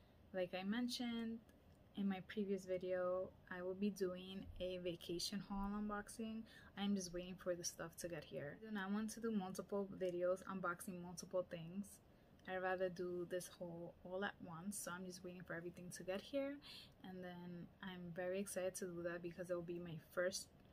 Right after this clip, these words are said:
unboxing and try on video. Also, I have a new blog post up and it speaks on my wedding. So if you guys are interested, make sure to check that out at w w w dot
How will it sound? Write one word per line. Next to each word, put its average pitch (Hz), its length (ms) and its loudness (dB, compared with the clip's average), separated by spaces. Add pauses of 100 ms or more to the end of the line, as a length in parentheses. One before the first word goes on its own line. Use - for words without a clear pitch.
(480)
unboxing 180 800 4 (180)
and 180 240 -6
try - 180 -6
on 151 220 -4
video. 170 400 -4 (160)
Also, 277 240 4
I 285 40 6
have 262 180 6
a 285 40 4
new 262 160 8
blog 196 360 2
post 185 240 -2
up 175 340 -4
and 180 380 -6 (120)
it 185 320 -2
speaks - 640 -6
on 202 480 2 (340)
my 214 140 -2
wedding. 180 480 -2 (560)
So 190 160 6
if 180 100 4
you 185 60 2
guys 180 240 4
are 185 80 0
interested, 226 640 2
make 180 160 -6
sure 180 240 0
to 175 300 -4
check - 220 -6
that 226 160 2
out 185 240 4
at 175 220 -4
w 185 220 0
w 185 280 2
w 175 440 0
dot 170 300 0